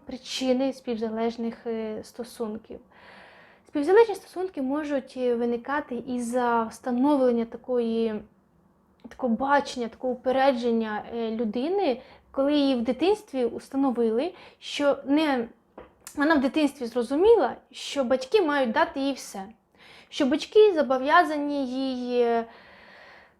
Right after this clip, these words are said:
е, дати квартиру, д-, там, знайти чоловіка, всім забезпечити. Скоріше, це нездорова позиція, коли людина вже в дорослому віці розуміє, що в мене нічого немає, тому що мені батьки не купили.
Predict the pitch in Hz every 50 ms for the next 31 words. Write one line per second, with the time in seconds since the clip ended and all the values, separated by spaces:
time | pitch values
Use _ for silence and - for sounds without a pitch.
0 | _ _ - - - 277 269 262 254 254 254 233 226 233 - - - - - -
1 | - _ _ _ _ _ _ _ _ _ _ _ 311 240 285 294 294 294 - -
2 | 277 262 254 254 254 254 247 254 - 285 311 294 - - 302 302 302 294 285 285
3 | 285 277 277 277 262 233 226 233 - 254 - - 269 - 240 233 240 247 240 247
4 | 247 247 311 294 - - 320 311 320 311 254 247 269 277 285 277 - - - 262
5 | 254 254 240 233 - - - 370 392 339 294 285 254 285 - - - 196 180 -
6 | - - - _ - _ _ _ _ _ _ _ - - - - - - - _
7 | _ _ - - - 415 440 440 - - 311 294 294 277 269 320 320 302 233 208
8 | - - 233 233 330 403 466 453 - 302 269 - - 247 247 262 269 269 254 254
9 | 233 240 226 254 262 247 233 226 226 226 220 247 247 240 247 247 247 254 320 370
10 | 359 - 285 262 254 233 247 247 254 269 269 254 233 - - 247 262 269 262 240
11 | 247 269 254 247 247 247 277 339 370 349 - 247 247 247 233 - 269 247 240 254
12 | 240 254 - 269 254 240 - 254 233 - 226 202 185